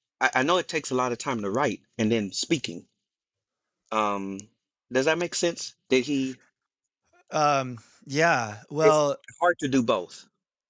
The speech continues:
Speaker 2: Yeah, it's very hard to do both. Some people are preachers who write,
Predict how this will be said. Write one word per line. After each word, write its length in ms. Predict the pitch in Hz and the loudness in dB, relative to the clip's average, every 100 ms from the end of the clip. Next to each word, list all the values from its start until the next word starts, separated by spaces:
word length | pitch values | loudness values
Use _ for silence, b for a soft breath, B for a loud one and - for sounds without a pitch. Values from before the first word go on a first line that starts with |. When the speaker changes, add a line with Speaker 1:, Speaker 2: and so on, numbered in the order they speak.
| _ | _
Speaker 2:
Yeah, 180 | 135 123 | -6 -6
it's 100 | 110 | -4
very 160 | 147 139 | -2 -2
hard 120 | 127 | -2
to 60 | |
do 160 | 110 113 | -4 -6
both. 140 | 117 | -4
Some 240 | - 226 226 | 2 2 2
people 200 | 277 277 | -2 -2
are 60 | |
preachers 420 | 151 - 165 196 147 | -2 -6 -4 -4 -4
who 120 | 139 | -4
write, 340 | 123 131 175 | -4 -4 -6